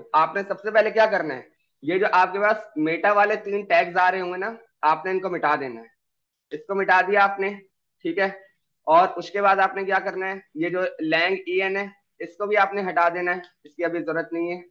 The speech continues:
और ये जो है, इसको भी हटा देना है, ठीक है, जब time आएगा तो हम ये पढ़ेंगे। ये आपके पास एक boiler code, बॉयल-, boiler plate code ready है। अच्छा, save करने के लिए वैसे अगर आप इस पे जाओगे, save as का बटन, save का ब-,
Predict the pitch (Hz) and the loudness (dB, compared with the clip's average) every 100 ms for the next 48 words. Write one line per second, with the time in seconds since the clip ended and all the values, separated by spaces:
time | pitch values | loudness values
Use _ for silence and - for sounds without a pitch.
0 | _ _ _ _ - 151 165 165 - 147 | _ _ _ _ 0 6 6 4 -4 -4
1 | 175 180 180 185 - 160 175 170 160 131 | -2 -4 -2 -2 -4 -8 -8 -6 -2 -2
2 | 120 123 113 - _ _ _ 156 196 202 | -2 -6 -12 -16 _ _ _ -2 -2 -2
3 | - _ 147 151 151 156 151 151 156 160 | -10 _ -6 -2 0 0 0 0 -2 -4
4 | 143 - 120 117 117 _ _ _ _ _ | -6 -6 -10 -10 -14 _ _ _ _ _
5 | _ _ _ _ 175 190 190 190 185 185 | _ _ _ _ 4 4 4 2 2 0
6 | 165 156 156 160 160 147 - _ _ _ | 0 0 0 0 -2 -6 -8 _ _ _
7 | 143 151 147 139 147 156 170 151 151 156 | -2 -2 -2 0 0 0 -2 -4 -2 -4
8 | 160 147 135 127 127 _ _ 131 147 123 | -4 -4 -6 -10 -16 _ _ -4 -2 -2
9 | - _ _ 180 190 190 190 190 185 190 | -8 _ _ -2 0 0 -2 -2 0 0
10 | 180 165 175 180 165 175 170 - 160 - | 0 0 0 -2 0 2 2 0 -12 -12
11 | 180 170 165 165 196 185 _ _ _ _ | 0 2 2 0 -6 -8 _ _ _ _
12 | _ _ _ _ _ _ _ _ _ _ | _ _ _ _ _ _ _ _ _ _
13 | _ 180 185 185 190 202 190 190 190 - | _ -4 0 2 0 -2 -4 -2 -4 -6
14 | - 185 180 190 180 - 160 - | -8 -8 -4 -4 -4 -10 _ -18